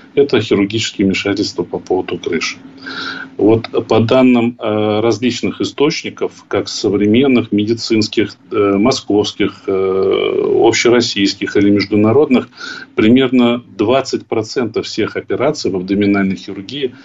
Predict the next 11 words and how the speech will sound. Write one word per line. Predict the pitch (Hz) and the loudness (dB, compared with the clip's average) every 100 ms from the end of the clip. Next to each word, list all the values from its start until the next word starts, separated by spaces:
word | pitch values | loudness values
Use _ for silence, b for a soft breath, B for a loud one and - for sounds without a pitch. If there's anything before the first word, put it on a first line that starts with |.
| B | B
это | 120 127 104 | 0 2 0
операции | 90 98 107 117 127 | 0 0 0 0 -4
по | 110 87 | -2 -4
поводу | - 107 107 101 | 0 2 4 2
грыж | 98 101 85 - B B B | 2 2 2 -2 B B B
тех | - 120 120 | 0 2 2
или | 104 98 | 2 2
иных | 92 98 104 | 2 0 0
локализаций. | 104 101 101 101 92 85 - 82 - B B B B B B B - | -2 0 0 2 0 -2 -4 -12 -16 B B B B B B B -10
А | - 107 104 101 104 - | -2 2 4 2 0 -2
по | 113 110 107 104 104 | 2 4 4 4 0